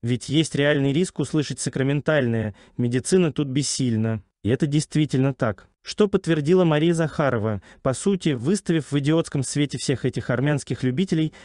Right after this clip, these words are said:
работать языком ради самоудовлетворения. Что они теперь скажут?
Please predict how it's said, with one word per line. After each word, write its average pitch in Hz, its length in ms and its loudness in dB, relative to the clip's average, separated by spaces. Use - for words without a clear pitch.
работать 139 440 0
языком 131 400 0
ради 143 220 0
самоудовлетворения. 117 1120 0
Что - 260 0
они 175 180 2
теперь 180 240 0
скажут? 104 480 -4